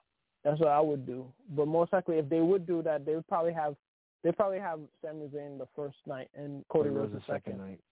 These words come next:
Speaker 2: Yeah.
Speaker 1: But th-, but that's if Sami Zayn is, is really in the title picture. I mean, obviously,
Speaker 2: Right.
Speaker 1: technically, he's in it because he's in Elimination Chamber, the Elimination Chamber title match. So he's in the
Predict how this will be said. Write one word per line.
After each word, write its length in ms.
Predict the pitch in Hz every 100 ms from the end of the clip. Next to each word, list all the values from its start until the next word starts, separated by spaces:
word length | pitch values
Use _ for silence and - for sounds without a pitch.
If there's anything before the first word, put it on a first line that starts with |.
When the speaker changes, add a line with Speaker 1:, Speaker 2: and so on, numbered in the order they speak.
| _ -
Speaker 2:
Yeah. 220 | 196 185
Speaker 1:
But 280 | 170 190 -
th-, 200 | 180 -
but 140 | 175
that's 180 | 202 220 226
if 120 | 190 175
Sami 260 | 190 180
Zayn 360 | 175 165 170 156
is, 160 | 147 - _ _
is 160 | 175 147
really 320 | 147 170 160
in 120 | 160
the 100 | 151
title 280 | 139 170 151 -
picture. 420 | 151 - 127 131 - _
I 80 | 151
mean, 140 | 151 139
obviously, 400 | 180 180 180 165
Speaker 2:
Right. 140 | 185 185
Speaker 1:
technically, 280 | 175 175
he's 200 | 175 156 160
in 160 | 185
it 160 | 151 -
because 240 | - 151 139
he's 140 | 143
in 80 | 147
Elimination 600 | 147 143 147 143 143 135 -
Chamber, 460 | 185 160 131 131 - _ _ _ _ _ -
the 100 | 151
Elimination 580 | 160 160 151 156 156 147
Chamber 440 | 165 151 147 131 -
title 260 | 175 170 131
match. 300 | 123 123 - - _ _ _ _ _ _ _ _ _ -
So 400 | 139 135 139 -
he's 240 | 170 175 156
in 120 | 165
the 120 | 151